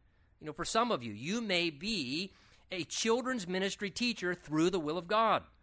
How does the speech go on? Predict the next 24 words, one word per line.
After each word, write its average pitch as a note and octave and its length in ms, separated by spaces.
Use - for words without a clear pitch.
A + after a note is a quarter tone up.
You F3 140
may F3 160
be F3+ 240
a F#3 180
musician F#3+ 720
and E3 180
worship G3+ 480
leader C3+ 320
through F3+ 380
the G3+ 120
will D#3+ 260
of F3+ 120
God. A3 420
You F#3 140
may G3+ 120
be G#3 140
someone G#3+ 400
who's G3 220
just, G#3 280
as F#3 140
we G#3+ 80
read, B3+ 260
an F#3 140
encourager G#3 960